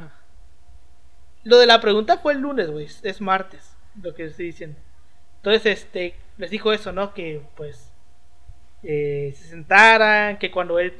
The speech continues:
llegara se pararan en putiza, que no hicieran ruido, básicamente. Y al güey lo hizo así nada más porque sí, porque, como queriéndoles enseñar.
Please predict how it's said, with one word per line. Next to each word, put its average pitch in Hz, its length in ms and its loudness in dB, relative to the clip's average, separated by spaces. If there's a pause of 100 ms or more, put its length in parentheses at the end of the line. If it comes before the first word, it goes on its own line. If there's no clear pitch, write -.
llegara 190 460 4
se 196 120 -2
pararan 165 400 -10
en 185 100 -6
putiza, 196 640 -6
que 180 120 -4
no 185 60 -2
hicieran 190 380 -2
ruido, 185 400 -6
básicamente. 156 500 -10 (680)
Y 220 80 2
al 226 80 8
güey 302 140 4
lo 370 80 2
hizo 370 200 -4
así 302 260 -4
nada 339 240 4
más 311 100 -2
porque 320 240 -4
sí, - 300 -6 (280)
porque, 196 340 -10
como 196 220 0
queriéndoles 226 420 0
enseñar. 196 440 0